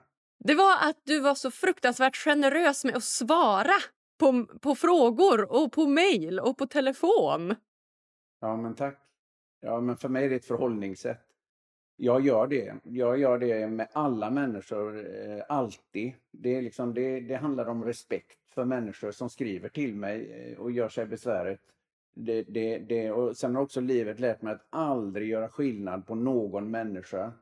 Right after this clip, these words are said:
Speaker 2: Jag tror inte något om någon, utan jag möter alla människor med samma respekt, oavsett om de är företagsledare eller om man är elev på ett universitet eller någon annanstans. Livet har lärt mig att du har aldrig en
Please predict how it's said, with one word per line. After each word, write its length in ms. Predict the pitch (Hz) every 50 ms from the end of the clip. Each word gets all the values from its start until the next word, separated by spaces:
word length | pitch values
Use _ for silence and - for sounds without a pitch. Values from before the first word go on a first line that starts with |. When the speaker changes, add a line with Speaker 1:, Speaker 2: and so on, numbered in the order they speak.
| _ _ _ _ _ _ _ _
Speaker 2:
Jag 220 | _ - 127 120 -
tror 400 | - - 151 151 123 107 113 135
inte 280 | 143 143 127 - 131
något 320 | 117 127 120 104 - _ -
om 120 | 110 110
någon, 220 | 110 98 95 98 104
utan 200 | 101 - 117 117
jag 100 | 123 135
möter 340 | 143 135 107 - - 123
alla 380 | 117 - 110 127 117 101 104 110
människor 400 | 120 131 127 117 104 98 - 117
med 140 | 107 110 104
samma 340 | - 117 101 98 98 95 98
respekt, 440 | 104 - - - 104 95 - _
oavsett 560 | 127 127 113 110 104 - 131 117 - _ _ 110
om 220 | 107 107 107 107
de 160 | 107 107 107
är 60 | 113
företagsledare 960 | 104 - 127 110 101 - 101 101 - 110 101 95 90 90 95 95 101 104 107 107
eller 240 | 107 104 101 101
om 140 | 101 101 101
man 200 | 101 104 104 104
är 380 | 104 104 104 101 101 104 107 107
elev 360 | 107 113 113 104 95 95 92 95 _ _
på 100 | - 104
ett 160 | 104 - -
universitet 600 | 113 104 104 101 101 - - - - - - -
eller 180 | 101 95 95 101
någon 220 | 104 107 110 110
annanstans. 520 | 110 107 101 101 101 - - 104 98 92 - _ _ _ _ _ _ _ _ _
Livet 560 | 113 123 135 156 151 127 117 98 117 127 -
har 100 | 143 143
lärt 400 | 147 147 127 107 107 113 - -
mig 320 | 143 143 127 107 101 98 101
att 240 | 104 110 110 -
du 100 | - 120
har 120 | 113 127 127
aldrig 280 | 135 151 139 120 117
en 100 | 110 110